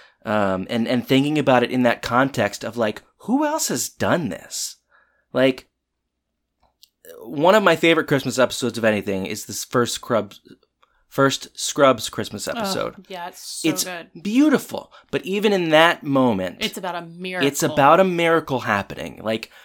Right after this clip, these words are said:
Speaker 1: I just knew that this woman was here giving birth. I just knew it. I was led here. This is Eric saying,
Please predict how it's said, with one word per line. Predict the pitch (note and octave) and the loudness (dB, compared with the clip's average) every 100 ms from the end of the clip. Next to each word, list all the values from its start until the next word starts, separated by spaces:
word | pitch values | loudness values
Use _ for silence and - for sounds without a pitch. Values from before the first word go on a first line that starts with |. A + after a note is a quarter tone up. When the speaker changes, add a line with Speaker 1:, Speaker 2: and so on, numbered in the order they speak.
| _ | _
Speaker 1:
I | - B2+ | -4 -2
just | C#3 C3+ C3+ | 0 -2 -2
knew | B2+ C3 B2+ A#2+ | -2 2 2 2
that | A2+ G2+ | -2 -6
this | G#2+ A2+ | -8 -4
woman | A2 A2 G#2 | -2 -2 -2
was | G2+ | -4
here | - G#2+ | -4 -6
giving | G2 G#2 G2+ | -2 -4 -2
birth. | F#2+ G#2 F2+ - - - | -2 -2 -2 -10 -20 -8
I | A2 | -6
just | A2+ B2 - | -2 -4 -2
knew | A2+ A2 A#2+ A2+ | -2 2 2 2
it. | F#2+ | 0
I | |
was | G2 G2+ | -2 -4
led | G#2+ G#2+ A2+ A2+ | -6 -2 -2 -2
here. | - F2+ - - _ - - _ _ _ _ _ | -8 -10 -12 -14 _ -20 -20 _ _ _ _ _
This | C3 C3+ G#3 - | -2 0 2 0
is | C#4+ - | -2 0
Eric | F3 G#3+ G#3+ - | 4 6 6 2
saying, | - C#3+ B2 A#2+ | 0 2 2 0